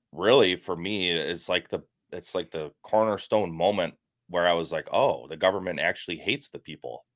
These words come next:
And that's, was kinda like the, the, the scales fra-, falling from my eyes moment, where then I started seeing, like, evil doing, you know, ev-, wickedness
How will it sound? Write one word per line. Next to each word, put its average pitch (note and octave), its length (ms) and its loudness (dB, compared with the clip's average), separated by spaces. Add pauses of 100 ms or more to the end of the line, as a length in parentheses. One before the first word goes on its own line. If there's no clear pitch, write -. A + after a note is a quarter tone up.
And F2 160 -4
that's, - 440 2 (440)
was G#2 120 -2
kinda G2+ 340 2
like F#2+ 220 2
the, E2+ 180 -2
the, E2 280 -2 (100)
the F2+ 100 -4
scales F#2+ 400 4
fra-, G2 360 6 (120)
falling F#2+ 280 4
from F#2+ 160 -2
my E2+ 240 0
eyes F2 260 2
moment, D#2+ 480 -4
where E2+ 320 0 (500)
then G2+ 260 6
I F2+ 100 4
started F2+ 440 0
seeing, F#2 460 -2
like, D#2+ 240 -2 (680)
evil G2+ 300 0
doing, F#2+ 640 0 (300)
you F2+ 80 -6
know, D#2+ 280 0 (180)
ev-, A2 260 -2
wickedness G#2 800 2